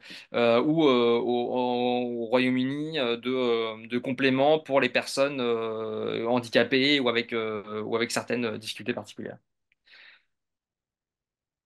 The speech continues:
Voilà. Et donc, on arrive dans les façons dont on peut opérationnaliser ces, cette, euh, cette distinction, euh,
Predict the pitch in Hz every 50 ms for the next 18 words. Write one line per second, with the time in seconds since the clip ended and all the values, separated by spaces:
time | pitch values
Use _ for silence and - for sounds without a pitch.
0 | _ _ _ _ _ _ - 147 123 95 - - _ _ _ _ _ _ - 190
1 | 185 196 208 196 - 185 180 180 175 170 170 196 196 180 175 160 156 151 160 160
2 | 160 - 190 185 175 165 156 156 147 - 165 175 - 196 - 202 208 175 175 170
3 | - 180 165 165 160 160 165 202 233 226 - 165 156 - 151 123 - 156 151 143
4 | 139 139 135 135 131 131 127 127 135 135 127 - 147 135 139 151 - - 160 151
5 | - - - - 160 156 143 131 123 120